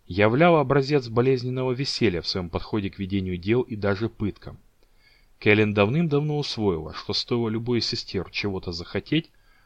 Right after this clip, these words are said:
отказ в этом мог приносить лишь новые необразимые страдания, и в конечном счёте они всегда добивались того, чего хотели.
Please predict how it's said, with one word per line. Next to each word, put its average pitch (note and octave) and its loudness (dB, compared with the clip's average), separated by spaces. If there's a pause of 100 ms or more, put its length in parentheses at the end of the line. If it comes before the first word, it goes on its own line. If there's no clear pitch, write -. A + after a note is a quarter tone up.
отказ F#2 -4
в G2 -6
этом B2+ 0
мог F#2 -4
приносить G2+ -6
лишь G2+ -6
новые B2+ 0
необразимые G#2 -2
страдания, A2 -2 (360)
и - -4
в F#2+ -8
конечном G2+ 0
счёте B2 -2
они G2 -6
всегда A2+ -6
добивались E2 -4
того, F#2 -6
чего F2 -6
хотели. D#2 -10